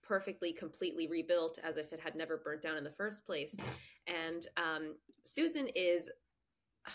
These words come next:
furious, and she tries to forbid Carl, a grown man, from pursuing a relationship with Edie.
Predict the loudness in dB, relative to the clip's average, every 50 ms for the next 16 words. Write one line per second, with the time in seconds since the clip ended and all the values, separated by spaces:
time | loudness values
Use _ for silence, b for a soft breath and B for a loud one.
0 | B B B B -18 -14 -4 0 2 2 4 4 4 2 0 0 -2 -4 -4 -2
1 | -2 -2 0 2 2 2 2 2 2 4 6 6 6 4 4 2 0 -2 -2 0
2 | 0 0 0 0 2 4 4 8 8 8 8 6 2 b b b b b -20 -4
3 | 0 4 4 6 6 6 6 4 4 2 0 2 4 6 8 8 8 8 6 6
4 | 6 6 6 6 6 6 4 2 b b b b _ -2 -2 -2 0 0 0 2
5 | 2 6 6 6 6 6 4 4 4 4 6 6 6 4 4 -2 -4 -2 -2 -2
6 | -2 -2 -6 -6 -4 -2 2 2 4 4 6 4 4 2